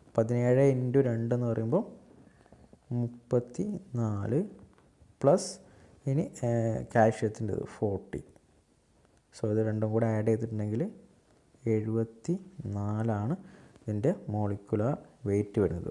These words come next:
ഓപ്ഷൻ എ ആണ് ശരി ഉത്തരം. അടുത്ത ചോദ്യം,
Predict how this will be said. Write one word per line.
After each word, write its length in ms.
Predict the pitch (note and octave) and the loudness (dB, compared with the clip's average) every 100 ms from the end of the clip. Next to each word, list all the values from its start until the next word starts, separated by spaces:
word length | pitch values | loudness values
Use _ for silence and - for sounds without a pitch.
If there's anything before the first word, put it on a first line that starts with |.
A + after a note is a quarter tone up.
| - | -4
ഓപ്ഷൻ 260 | A2 - A#2 - - A2+ | -6 -4 -8 -8 0 4
എ 40 | A2+ G2 | 4 2
ആണ് 120 | G2+ - - - - | -2 -6 -10 -16 -2
ശരി 220 | A2+ D#3 - | 0 0 -6
ഉത്തരം. 240 | - - - _ _ _ _ _ _ _ _ _ _ _ _ _ _ _ _ _ _ _ _ _ _ _ - C#3+ | -14 -18 -20 _ _ _ _ _ _ _ _ _ _ _ _ _ _ _ _ _ _ _ _ _ _ _ -2 0
അടുത്ത 200 | C#3 C#3 - | 2 2 4
ചോദ്യം, 260 | A2+ C#3 | 2 2